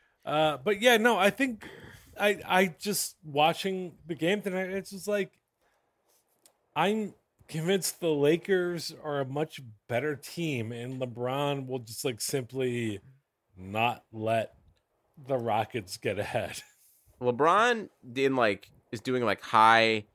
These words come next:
Speaker 2: intense interval playoffs right now, where he's just like, "I'm going to destroy the last six minutes of this game and just dunk the ball five times." Like,
Speaker 1: Yep.
Speaker 2: he, he can only do it in spurts, but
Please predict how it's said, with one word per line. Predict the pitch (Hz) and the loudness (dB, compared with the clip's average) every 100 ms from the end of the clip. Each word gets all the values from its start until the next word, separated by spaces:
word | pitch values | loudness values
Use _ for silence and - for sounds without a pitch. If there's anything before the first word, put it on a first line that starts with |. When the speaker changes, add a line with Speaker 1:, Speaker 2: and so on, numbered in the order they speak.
| _ _ _ | _ _ _
Speaker 2:
intense | 101 98 110 110 104 - | -6 -4 0 0 0 -6
interval | 107 104 98 98 98 92 90 - | -4 0 0 2 2 2 -4 -8
playoffs | 95 90 57 - - - - - | -6 -4 -6 -12 -14 -16 -16 -8
right | 92 | -8
now, | 87 69 - - _ _ _ _ _ - | -6 -10 -12 -18 _ _ _ _ _ -6
where | 104 | -2
he's | 101 - _ _ | -2 -4 _ _
just | - 120 | -6 -2
like, | 113 98 - | 0 -2 0
"I'm | 113 123 127 | 2 4 2
going | 117 113 104 | 2 0 0
to | - 110 104 104 101 98 98 _ _ _ _ _ | -4 -2 -2 -2 -2 -6 -10 _ _ _ _ _
destroy | 107 - - 110 104 | -6 -2 2 4 4
the | 104 | 4
last | 98 95 | 4 2
six | - 98 | -2 -4
minutes | 110 98 92 | -2 0 -2
of | 90 | -6
this | 87 | -8
game | 82 82 58 104 - _ | -8 -10 -10 -18 -20 _
and | 92 | -10
just | 87 87 - | -6 -6 -6
dunk | 90 92 90 | -4 -4 -2
the | |
ball | 85 85 82 | -2 -2 -2
five | - 82 80 | -2 -4 -4
times." | 69 - - - | -10 -14 -14 -10
Like, | 110 | 2
Speaker 1:
Yep. | 170 | 4
Speaker 2:
he, | - | 4
he | 143 | -4
can | 131 156 | 0 0
only | 185 185 | 2 2
do | 156 160 | 4 2
it | |
in | 135 | 2
spurts, | 110 - 113 131 208 - - | -2 -2 0 0 0 -6 2
but | 110 104 | 4 4